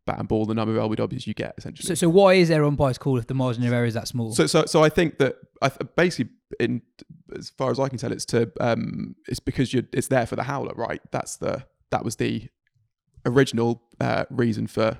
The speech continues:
Speaker 1: bringing in D R S, is that you didn't want the, uh, you know, the ridiculous ones where it's pitch miles outside leg to, uh,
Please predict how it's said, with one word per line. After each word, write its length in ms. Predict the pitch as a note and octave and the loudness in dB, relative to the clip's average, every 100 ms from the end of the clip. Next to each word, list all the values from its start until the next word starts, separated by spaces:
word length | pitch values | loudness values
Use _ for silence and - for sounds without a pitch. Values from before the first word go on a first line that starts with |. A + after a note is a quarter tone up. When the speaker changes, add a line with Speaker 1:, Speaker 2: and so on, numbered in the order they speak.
| - | -4
Speaker 1:
bringing 260 | A#2+ A#2 A2+ | -2 0 -2
in 260 | A2 A2 - | -4 -4 -4
D 80 | A#2 | -2
R 160 | A2+ | 0
S, 140 | A#2 - | -2 -6
is 60 | G#2+ | -6
that 80 | |
you 80 | C3 | -4
didn't 180 | A#2 A#2 | -4 -4
want 180 | - - | -8 -8
the, 160 | A2 | -8
uh, 140 | A2 A2+ _ _ _ | -6 -8 _ _ _
you 100 | - | -12
know, 80 | - | -10
the 80 | - | -4
ridiculous 420 | A2+ B2+ A#2+ A2+ | -2 -2 -2 -2
ones 220 | - A2+ A2 | -2 0 0
where 80 | |
it's 100 | A#2 | -4
pitch 240 | - B2 - | -2 -4 -2
miles 240 | A#2 A#2 | -2 0
outside 360 | - - A#2+ A#2 | -2 -2 -2 0
leg 260 | B2 A#2 - | 0 0 -2
to, 300 | - A2+ A#2+ _ _ _ - - _ - | 0 0 -2 _ _ _ -20 -20 _ -8
uh, 260 | C#3+ C#3 | -6 -4